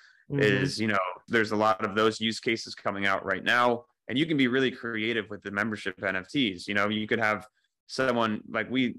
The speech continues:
Speaker 2: we, we ho-, host some masterminds, and you could have your own mastermind for whatever you specialize in. And instead of them just paying you money up front, they can buy an N F T that represents their membership. And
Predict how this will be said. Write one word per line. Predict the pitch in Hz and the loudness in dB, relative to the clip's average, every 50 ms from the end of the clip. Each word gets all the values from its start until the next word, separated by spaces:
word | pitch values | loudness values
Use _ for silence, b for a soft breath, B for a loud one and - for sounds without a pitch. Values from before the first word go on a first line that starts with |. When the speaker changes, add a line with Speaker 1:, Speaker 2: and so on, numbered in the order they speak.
| - - 101 | -10 -10 -10
Speaker 2:
we, | 110 110 - - 101 | -10 -10 -10 -10 -4
we | - 120 120 117 | 0 2 2 2
ho-, | 113 117 113 110 - | 2 2 0 0 0
host | - - 123 120 117 - - | 0 2 2 2 2 0 -4
some | - - 120 113 | -4 -4 -2 0
masterminds, | 113 113 113 113 - - 113 110 104 104 98 95 98 98 - | 2 2 0 0 -2 -4 -2 0 0 0 0 -2 -4 -8 -10
and | 107 98 101 113 | -10 -6 -6 -4
you | 113 | -2
could | 117 117 110 | -2 -2 0
have | 117 113 110 107 | 0 0 0 2
your | 110 110 | 2 2
own | 113 110 113 110 101 | 2 2 2 0 0
mastermind | 120 131 135 131 - - 120 107 98 95 95 101 | 2 2 2 0 0 -4 -4 -4 -4 -4 -6 -6
for | - 110 | -4 -2
whatever | 107 110 113 110 110 98 113 | 0 0 0 0 0 -2 -2
you | 110 110 107 | -2 -4 -4
specialize | - - 131 123 - - 113 98 95 95 95 92 98 | -2 0 0 0 0 -2 -2 -2 -2 -2 -4 -4 -2
in. | 98 98 101 107 110 107 b b b b b b - | -2 0 -2 -2 -6 -8 b b b b b b -2
And | - 113 113 113 - | 0 2 2 2 0
instead | 107 110 - 131 123 | -2 -2 -2 -2 0
of | 120 | 0
them | 117 120 113 110 | -2 -4 -4 -4
just | 107 104 101 - - _ _ | -6 -6 -10 -12 -16 _ _
paying | - 131 123 123 120 113 | -4 -2 0 0 0 0
you | 110 104 101 | -2 0 0
money | 110 117 117 120 117 110 101 | 2 2 2 2 2 2 2
up | 101 95 - | 0 0 0
front, | - - 147 123 104 | -2 0 0 0 0
they | 104 107 | 0 -2
can | 104 104 104 | -2 -4 -2
buy | 104 113 107 107 113 113 110 | 0 2 2 4 4 4 2
an | 107 101 101 | 2 0 -2
N | 104 110 104 | -2 -4 -4
F | 95 92 - | -6 -8 -10
T | - - 165 147 127 107 | -8 -6 -4 -2 0 0
that | 104 95 - | 0 0 0
represents | 98 110 107 107 - 117 107 - 110 107 - | 0 0 0 0 -2 -6 -6 -6 -6 -6 -6
their | - 101 | -6 -4
membership. | 98 110 131 147 135 123 123 120 107 - - 104 98 95 - - _ _ _ _ _ _ _ _ - | 0 0 0 2 0 0 -2 -4 -6 -4 -2 -2 0 -2 -4 -8 _ _ _ _ _ _ _ _ -4
And | 113 113 113 | -2 -2 -2